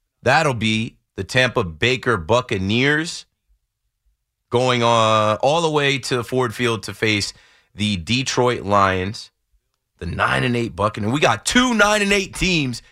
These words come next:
in the divisional round. They will face the twelve and five Lions. The Lions are a six-point favorite.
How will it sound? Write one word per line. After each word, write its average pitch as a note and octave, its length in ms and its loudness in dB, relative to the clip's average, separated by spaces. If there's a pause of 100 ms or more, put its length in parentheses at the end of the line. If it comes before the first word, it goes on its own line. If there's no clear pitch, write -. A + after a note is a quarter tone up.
in D#3 140 0
the D#3+ 80 -2
divisional D3+ 580 0
round. G2+ 340 2 (1160)
They G#2 160 -2
will A#2+ 120 -2
face A#2+ 320 -2
the G#2+ 80 -8
twelve A#2 340 0
and A#2 140 -4
five A2 580 2
Lions. A2 760 0 (800)
The G2+ 80 -6
Lions A#2 400 2
are G#2 140 2
a F#2+ 60 -4
six-point G2 760 -6
favorite. - 440 -20